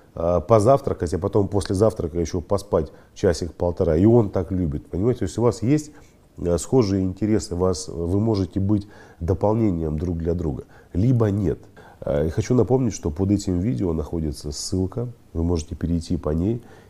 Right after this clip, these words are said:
и пройти регистрацию на бесплатный онлайн-курс «Я такая одна, удобная или уникальная». Это двухнедельная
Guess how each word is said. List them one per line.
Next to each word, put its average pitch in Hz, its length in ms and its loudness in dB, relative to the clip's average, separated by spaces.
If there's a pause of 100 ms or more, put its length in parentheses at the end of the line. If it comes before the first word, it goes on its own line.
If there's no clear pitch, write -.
(120)
и 101 100 0
пройти 87 340 -2
регистрацию 76 720 -4
на 78 140 -4
бесплатный 78 640 -8
онлайн-курс 69 680 -8 (240)
«Я 73 100 -2
такая 71 280 -6
одна, 78 540 -6 (320)
удобная 73 500 -6 (120)
или 76 160 -6
уникальная». 73 560 -6
Это 67 160 -8
двухнедельная 87 960 -2